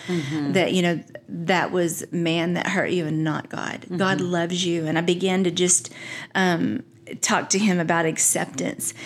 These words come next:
Speaker 2: And so when we, when I finished, I said,
Speaker 1: Mm-hmm.
Speaker 2: "Well, how that?" They're like, "That's really nice." They said, "But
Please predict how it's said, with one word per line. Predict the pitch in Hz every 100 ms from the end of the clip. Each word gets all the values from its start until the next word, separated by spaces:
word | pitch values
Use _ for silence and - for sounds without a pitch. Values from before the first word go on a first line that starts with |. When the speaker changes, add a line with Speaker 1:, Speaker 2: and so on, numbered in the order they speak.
| - -
Speaker 2:
And | 196
so | 196 190
when | 190
we, | 180 160
when | 196
I | 180
finished, | 180 - 202 185 175 - 180
I |
said, | 170
Speaker 1:
Mm-hmm. | 170 160
Speaker 2:
"Well, | 196
how | 233 220
that?" | 220 -
They're | 247
like, | 240 233
"That's | 240 240
really | 220 208 190
nice." | 190 180 175 190
They | 202
said, | 202 180 180
"But | 185